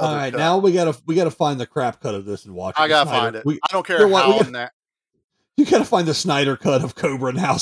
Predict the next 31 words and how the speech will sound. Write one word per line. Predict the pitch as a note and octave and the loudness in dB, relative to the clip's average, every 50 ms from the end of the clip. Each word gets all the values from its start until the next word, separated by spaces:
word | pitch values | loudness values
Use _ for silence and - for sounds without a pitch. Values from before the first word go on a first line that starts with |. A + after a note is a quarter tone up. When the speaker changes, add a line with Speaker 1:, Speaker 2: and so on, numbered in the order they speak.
| - | -2
Speaker 1:
we | - E3+ - | -4 -4 -4
can | - F#3+ D#3+ | -4 -4 -4
watch | D3 C#3+ - E3 - | -2 0 -2 -2 -2
that, | - F3+ | 0 2
Speaker 2:
Release | G3+ G3 F#3+ F#3 F#3 G3 G#3 A#3 A#3+ A3 - - | 2 2 2 2 2 2 4 4 2 0 0 0
Speaker 1:
dude. | E3 | 0
Speaker 2:
the | G3+ F3+ - | -2 -2 0
Cobra | - G3+ G3 F#3+ F#3 D3 E3+ E3 | 0 0 0 0 0 0 -2 -4
cut. | - - - D#3 C#3 B2 - _ - - _ _ _ _ _ _ | -2 -2 0 0 0 -2 -4 _ -16 -20 _ _ _ _ _ _
Release | - D3+ F#3 F3 E3+ G3 F#3 G3+ A3+ G3+ - - | -6 -2 -2 0 0 2 0 0 0 0 -4 -4
the | - G3+ - | -2 -4 -4
Cobra | - - - G3 E3+ - - F3 E3+ - | -2 -2 -2 -2 -2 -2 -4 -6 -6 -6
Speaker 1:
<laughs> | - | -4
Speaker 2:
cut. | - F3 D3+ - - - - _ - - _ _ _ _ _ _ F3+ E3+ E3 - - _ | -2 -2 -2 -2 -4 -8 -12 _ -20 -20 _ _ _ _ _ _ _ -20 -18 -18 -16 _
Speaker 1:
So, | - A3 F#3+ F#3+ F#3 F3 D3+ B2+ - G#2+ - - _ - - _ E2 E2 | -4 -4 -2 -2 -2 -4 -4 -6 -6 -10 -14 -20 _ -20 -20 _ _ -8
he | - D#3+ F#3 E3+ | -4 -2 -2 0
talks | - A#3 A#3 B3 A#3+ | 2 2 0 0 0
to | - G3 | -2 -2
Gonzalez, | F#3 F#3 F3 D3 C#3+ C3+ C3 C3 C3 C3+ C3+ B2 - | -2 0 0 0 0 0 0 0 0 -2 -2 -4 -6
and | B2+ C#3+ C#3+ | -8 -6 0
here's, | C#3+ F3 F#3 F#3 E3+ C#3 - - | 2 4 4 4 2 -2 -4 -2
here's | E3 G#3+ A#3+ A3+ G3 | -2 0 0 0 -2
basically | D#3+ E3 E3 D#3 - D3+ | 0 0 0 0 0 -2
the | C#3+ C3+ | -4 -4
final | - - C#3+ B2+ B2+ B2+ B2 | -4 -4 -4 -2 -2 -2 -2
bit | A2+ B2+ B2 A#2+ A#2 | -2 0 0 0 0
of | A#2 G#2+ A2 | 0 -2 -2
them | A#2 A#2 A#2 A2+ | -4 -4 -4 -6
two | - - A#2+ A2+ G2+ | -8 -8 -8 -8 -6
being, | G#2+ A2+ A2 A2 A2 G#2+ | -6 -8 -8 -8 -8 -10
like, | G#2 G#2+ G#2 G#2 G2 F#2+ | -8 -8 -8 -8 -8 -10